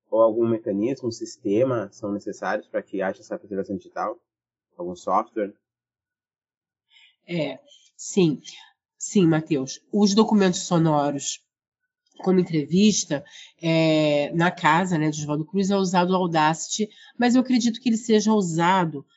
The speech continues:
Speaker 2: pra praticamente os, os acervos sonoros que existem, né? Apesar que existem outros softwares que são pagos e tal, o Audacity é livre e de código aberto, né? Isso é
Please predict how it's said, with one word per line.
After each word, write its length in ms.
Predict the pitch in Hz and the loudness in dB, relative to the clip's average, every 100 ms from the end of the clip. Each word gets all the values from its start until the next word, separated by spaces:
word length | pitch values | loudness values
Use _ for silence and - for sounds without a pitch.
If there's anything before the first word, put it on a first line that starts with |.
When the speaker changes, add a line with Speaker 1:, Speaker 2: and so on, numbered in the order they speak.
| _ _ _ | _ _ _
Speaker 2:
pra 140 | 180 | -4
praticamente 1120 | 170 180 180 - - 196 180 190 185 233 214 - _ _ _ | 0 0 0 -2 -2 2 2 2 0 -2 -2 -4 _ _ _
os, 280 | 208 160 - | -8 -6 -6
os 160 | 196 185 | -6 -4
acervos 440 | 185 190 180 180 | -4 -2 -2 -2
sonoros 680 | - 196 180 170 175 175 - | -4 0 2 2 0 -2 -6
que 200 | - 196 | -12 -2
existem, 500 | 180 165 190 - 156 | 0 2 0 0 -2
né? 240 | 156 180 185 - - - - _ - _ | 0 0 -4 -12 -20 -20 -20 _ -20 _
Apesar 420 | 170 190 165 175 | -2 0 2 4
que 100 | 202 | 4
existem 400 | 180 185 214 190 | 4 4 4 6
outros 380 | 180 190 185 160 | 8 6 2 -4
softwares 720 | 170 165 160 - 156 - - _ _ _ | 0 0 0 -4 -4 -6 -14 _ _ _
que 60 | |
são 220 | - 151 139 | -10 -8 -6
pagos 600 | 147 160 175 160 147 - | 0 4 4 2 0 -6
e 60 | |
tal, 160 | 160 151 | -2 0
o 60 | |
Audacity 540 | 147 147 143 - - 170 | 0 -4 -6 -10 -4 -2
é 100 | 160 | 0
livre 600 | 175 180 185 175 220 220 _ _ _ - | 2 4 2 2 0 -2 _ _ _ -8
e 80 | |
de 140 | 147 - | -8 -4
código 340 | 151 147 - | -2 -2 -4
aberto, 580 | 139 143 156 170 156 156 | -4 -2 0 0 -2 -6
né? 140 | 147 | -6
Isso 180 | 147 - | -6 -8
é 80 | 127 | -14